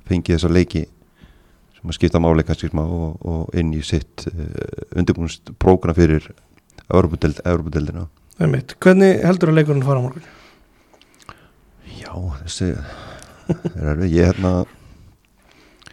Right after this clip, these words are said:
Speaker 1: bæði þessi lið hafa nú unnið mótið, eh, Blikarnir hafa unnið það tvisvar og,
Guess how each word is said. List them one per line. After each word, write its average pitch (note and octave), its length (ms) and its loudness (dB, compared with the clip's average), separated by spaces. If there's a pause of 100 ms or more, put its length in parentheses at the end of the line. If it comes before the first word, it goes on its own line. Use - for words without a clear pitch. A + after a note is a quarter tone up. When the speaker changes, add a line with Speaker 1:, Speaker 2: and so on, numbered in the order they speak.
(800)
Speaker 1:
bæði F#2 180 8
þessi A2 160 2
lið B2 160 8
hafa G#2+ 180 6
nú G2 140 4
unnið G#2 260 6
mótið, F#2+ 540 0
eh, E2 720 -2 (120)
Blikarnir E2 520 -2 (240)
hafa E2 320 -2
unnið E2+ 160 0
það E2 120 0
tvisvar F2+ 380 0
og, D#2+ 100 -4